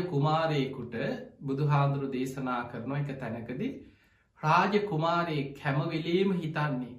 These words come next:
"මං කවද්ද රජ වෙන්නේ? අනේ මං කවද්ද රජ වෙන්නේ?"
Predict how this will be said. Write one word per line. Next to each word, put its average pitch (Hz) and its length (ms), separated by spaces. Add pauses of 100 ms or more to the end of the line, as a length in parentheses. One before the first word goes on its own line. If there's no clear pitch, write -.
(180)
"මං 120 320
කවද්ද 175 520
රජ 170 240
වෙන්නේ? 156 380 (600)
අනේ 139 280
මං 127 280
කවද්ද 139 460
රජ 120 280
වෙන්නේ?" 185 400